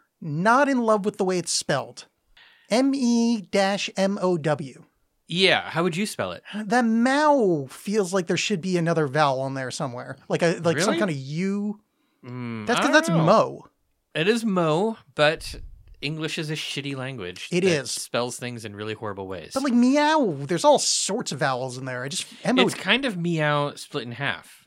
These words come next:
Speaker 2: and I think that's kind of
Speaker 1: No, that's what
Speaker 2: what
Speaker 1: they're
Speaker 2: they
Speaker 1: going
Speaker 2: did.
Speaker 1: with, but, but
Speaker 2: Yeah.
Speaker 1: me, me, it's just a me, meow, like, like a U, like an O U, an E A U X.
Speaker 2: Me moo.
Speaker 1: Me moo. <laughs>
Speaker 2: Me moo.
Speaker 1: Yeah.
Speaker 2: Uh,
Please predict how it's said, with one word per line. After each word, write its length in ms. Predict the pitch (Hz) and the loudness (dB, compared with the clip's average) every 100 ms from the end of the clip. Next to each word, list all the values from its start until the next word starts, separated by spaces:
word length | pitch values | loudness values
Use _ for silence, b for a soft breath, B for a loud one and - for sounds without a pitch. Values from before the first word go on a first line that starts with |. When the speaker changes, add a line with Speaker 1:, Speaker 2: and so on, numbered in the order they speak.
| - | -10
Speaker 2:
and 120 | 117 | -8
I 40 | |
think 180 | 120 165 | -6 -6
that's 360 | 135 123 - - | -4 -6 -8 -16
kind 280 | - 123 113 | -8 -4 -4
of 160 | 101 - | -6 0
Speaker 1:
No, 140 | 330 269 | 2 2
that's 140 | 320 | 0
what 80 | 277 | 0
Speaker 2:
what 0 | |
Speaker 1:
they're 60 | 294 | 4
Speaker 2:
they 40 | |
Speaker 1:
going 140 | 285 214 | 4 4
Speaker 2:
did. 40 | |
Speaker 1:
with, 100 | 160 | 4
but, 120 | 202 175 | 2 4
but 160 | 214 | 2
Speaker 2:
Yeah. 140 | 208 165 | 2 -2
Speaker 1:
me, 300 | 180 254 285 | 0 4 4
me, 320 | 208 180 175 | 4 0 -2
it's 340 | 180 175 185 196 | -4 -4 -6 -6
just 140 | 202 | -4
a 140 | 240 180 247 | -6 -8 -14
me, 420 | 190 214 190 226 233 | -12 -4 0 2 2
meow, 460 | 196 190 185 180 | 0 0 0 -2
like, 220 | 156 165 165 | 0 -2 0
like 200 | 170 165 | 0 0
a 80 | |
U, 560 | 143 135 151 139 127 117 b b _ | 0 0 0 0 -4 -12 b b _
like 220 | 156 156 147 | -2 0 0
an 100 | 160 | 2
O 160 | 180 | 2
U, 420 | 160 139 143 131 127 | 2 -2 -2 -2 -6
an 80 | |
E 260 | 175 180 175 | -6 -2 0
A 80 | 160 | 2
U 520 | 139 135 131 120 123 | 0 -4 -6 -8 -10
X. 120 | 131 | -6
Speaker 2:
Me 340 | 127 143 143 127 | -2 0 0 -2
moo. 640 | 117 123 123 107 87 85 | -2 -2 0 -2 -6 -8
Speaker 1:
Me 180 | 160 208 | -2 2
moo. 520 | 180 170 165 151 143 143 - | 4 4 4 4 2 0 -8
<laughs> 120 | - | -14
Speaker 2:
Me 300 | 120 139 143 135 | -6 -2 -2 -2
moo. 500 | 120 113 107 101 - - | -4 -4 -2 -2 -2 0
Speaker 1:
Yeah. 240 | 165 - B B | 2 2 B B
Speaker 2:
Uh, 280 | - 175 175 | 4 6 6